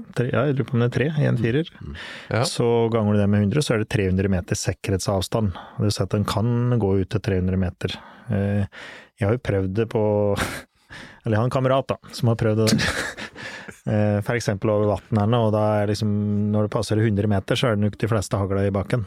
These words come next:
Speaker 1: Men
Speaker 3: Ja.
Speaker 1: vi sier at en sikkerhetsavstand er tre hundre.
Speaker 2: Mm.
Speaker 1: For eksempel da, på firerhagl. Og så er det nå litt lenger på grøvre hagl, og litt mindre på finere hagl.
Speaker 2: Mm.
Speaker 1: Lerduhagl vil da være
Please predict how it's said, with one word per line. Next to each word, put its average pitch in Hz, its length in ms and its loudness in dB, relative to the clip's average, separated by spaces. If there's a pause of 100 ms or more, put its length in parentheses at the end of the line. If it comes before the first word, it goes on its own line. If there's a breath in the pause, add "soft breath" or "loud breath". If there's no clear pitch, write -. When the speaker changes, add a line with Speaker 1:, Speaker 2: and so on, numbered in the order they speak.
(240 loud breath)
Speaker 1:
Men 110 180 2
Speaker 3:
Ja. 98 160 2
Speaker 1:
vi 113 80 2
sier 113 240 0
at 107 140 -2
en 110 40 2
sikkerhetsavstand 104 800 -2
er 104 160 0 (100)
tre 101 280 0
hundre. 92 260 0 (640 loud breath)
Speaker 2:
Mm. 78 140 -10 (180)
Speaker 1:
For - 80 -2
eksempel 98 320 0
da, 85 40 -2 (220)
på 107 140 0
firerhagl. 92 480 0
Og 104 80 0
så 113 100 0
er 107 60 2
det 107 60 4
nå 104 80 4 (100)
litt 101 240 0
lenger 104 240 2
på 107 180 0
grøvre 101 300 2
hagl, 147 240 2
og 110 140 2
litt 101 180 -2
mindre 95 260 2
på 98 160 -2
finere 90 300 -2
hagl. 92 240 -8 (320 loud breath)
Speaker 2:
Mm. 76 140 -14 (340 loud breath)
Speaker 1:
Lerduhagl 98 560 2
vil 98 140 2
da - 100 -2
være 90 140 0